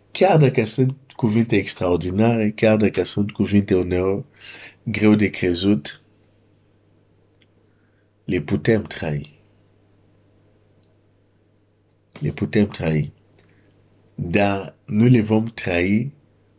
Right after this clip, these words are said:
oricum. Există anumite cerințe din partea noastră.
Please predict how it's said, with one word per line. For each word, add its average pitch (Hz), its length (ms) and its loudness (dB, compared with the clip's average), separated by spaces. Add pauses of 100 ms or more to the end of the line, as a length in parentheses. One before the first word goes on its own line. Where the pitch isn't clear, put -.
(120)
oricum. 98 720 0 (2000)
Există 95 640 0
anumite 95 480 -4
cerințe 90 880 -4 (1300)
din 80 180 -6
partea 82 440 -6
noastră. - 460 -8